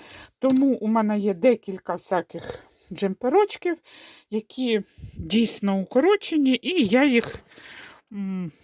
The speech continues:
носю спеціально, так сказати,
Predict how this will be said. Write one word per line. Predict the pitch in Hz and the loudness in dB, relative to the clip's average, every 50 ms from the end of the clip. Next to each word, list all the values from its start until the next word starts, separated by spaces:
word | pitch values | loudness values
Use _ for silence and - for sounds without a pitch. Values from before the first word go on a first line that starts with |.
| - - - - - - | -20 -20 -20 -20 -10 -2
носю | - 190 202 226 214 - - - - 311 320 339 330 311 - - - - - - - - - - _ _ _ _ _ _ _ _ _ _ _ _ _ _ _ - | 0 2 4 4 2 2 -2 -2 2 4 4 4 4 2 -2 -8 -20 -20 -20 -20 -20 -20 -20 -20 _ _ _ _ _ _ _ _ _ _ _ _ _ _ _ 0
спеціально, | - - - - - - - 202 - - 220 254 269 285 269 233 202 208 | 0 0 0 -4 -10 -12 -14 -16 -8 -6 -6 -4 -4 -4 -6 -6 -8 -10
так | - 202 196 - | -10 -14 -16 -16
сказати, | - - _ - 185 165 185 214 220 220 - - | -20 -20 _ -18 -12 -6 -4 -4 -4 -4 -8 -14